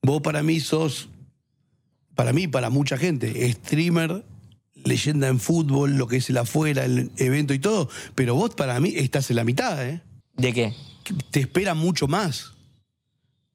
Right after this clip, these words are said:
Speaker 1: No, no, no terminó lo tuyo acá, ¿eh?
Speaker 2: No, pero ahora siento que es una etapa donde el proceso, eh, lo llevo. Lo voy disfrutando, ¿entendés?
Speaker 1: Claro, vas, vas jugando,
Speaker 2: Voy,
Speaker 1: sí.
Speaker 2: voy, voy jugando. Es una etapa de proceso, igual. Acá no me puedo relajar. Yo
Speaker 1: No,
Speaker 2: no,
Speaker 1: no, no, vos no.
Speaker 2: Yo si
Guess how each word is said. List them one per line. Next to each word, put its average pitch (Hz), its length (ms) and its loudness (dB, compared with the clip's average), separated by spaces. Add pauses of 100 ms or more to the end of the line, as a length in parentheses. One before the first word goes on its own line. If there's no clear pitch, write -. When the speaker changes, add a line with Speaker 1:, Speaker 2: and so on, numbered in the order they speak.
Speaker 1:
No, 135 240 2
no, 139 160 2
no 156 160 0
terminó 160 400 0
lo 160 140 0
tuyo 127 320 0
acá, 117 240 2
¿eh? - 40 4
Speaker 2:
No, 226 460 2
pero 170 240 2
ahora 185 400 2
siento 202 420 0
que 175 220 0
es 165 180 -4
una 175 180 0
etapa 185 320 0
donde 151 440 2
el 143 160 0
proceso, 131 1200 0 (640)
eh, 117 560 0 (140)
lo 127 160 0
llevo. 127 520 -2 (500)
Lo 233 100 2
voy 170 160 2
disfrutando, 139 500 0
¿entendés? 113 260 2
Speaker 1:
Claro, 139 220 2
vas, 143 160 2
vas 143 180 2
jugando, 135 440 0
Speaker 2:
Voy, 139 180 4
Speaker 1:
sí. 127 60 2
Speaker 2:
voy, 165 320 2
voy 156 180 2
jugando. 143 280 0
Es 147 180 0
una 170 160 0
etapa 175 260 0
de 156 140 0
proceso, 151 460 0
igual. 139 180 2
Acá 139 180 2
no 202 80 0
me 160 120 2
puedo 170 180 2
relajar. 123 340 0
Yo 143 140 2
Speaker 1:
No, 185 100 4
Speaker 2:
no, - 20 4
Speaker 1:
no, 220 140 4
no, 214 160 2
vos 208 140 4
no. 208 220 2
Speaker 2:
Yo 165 180 2
si 127 320 -2